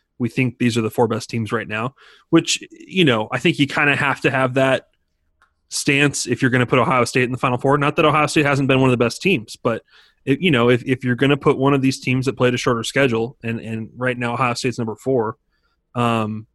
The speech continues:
that's probably gonna be the case. And, but yeah, it's, it's a great question. I mean, I, I,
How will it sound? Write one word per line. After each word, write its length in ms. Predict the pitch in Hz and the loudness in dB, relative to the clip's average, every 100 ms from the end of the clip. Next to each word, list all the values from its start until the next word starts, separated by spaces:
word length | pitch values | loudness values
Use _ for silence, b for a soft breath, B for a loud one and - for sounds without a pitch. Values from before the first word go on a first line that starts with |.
| - | -4
that's 200 | 131 - | -4 -4
probably 440 | - 139 151 165 | -4 0 4 4
gonna 260 | 135 139 135 | 4 4 4
be 180 | 131 | 4
the 140 | 127 110 | 2 0
case. 840 | - - 143 113 82 - - - - | -12 -6 -4 -4 -6 -10 -10 -12 -12
And, 580 | 120 117 113 113 113 - - _ _ - - _ _ _ _ | -6 -4 -4 -4 -8 -14 -20 _ _ -20 -20 _ _ _ _
but 140 | 180 | 4
yeah, 240 | 170 262 147 | 4 6 4
it's, 140 | 131 | 2
it's 240 | 185 185 | 2 4
a 60 | 196 | 4
great 180 | 180 226 | 4 4
question. 300 | 220 240 151 | 4 4 4
I 40 | |
mean, 220 | 131 131 131 | 2 2 -2
I, 600 | 131 - 90 113 147 | -8 -8 -10 -8 -4
I, 40 | 151 | -4